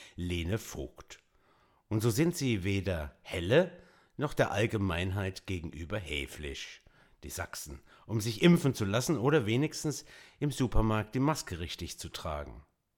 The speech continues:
Als ich mit dem Corona-Hochzeits-A B C angefangen habe,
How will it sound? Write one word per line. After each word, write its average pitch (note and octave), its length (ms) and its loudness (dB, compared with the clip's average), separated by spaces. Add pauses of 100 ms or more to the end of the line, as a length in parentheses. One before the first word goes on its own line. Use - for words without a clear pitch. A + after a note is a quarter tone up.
(800)
Als A#2 160 2
ich B2+ 80 6
mit D3 100 8
dem A2+ 260 8
Corona-Hochzeits-A B2 1200 2
B A2+ 180 0
C G#2+ 240 0
angefangen C3 600 0
habe, B2 480 2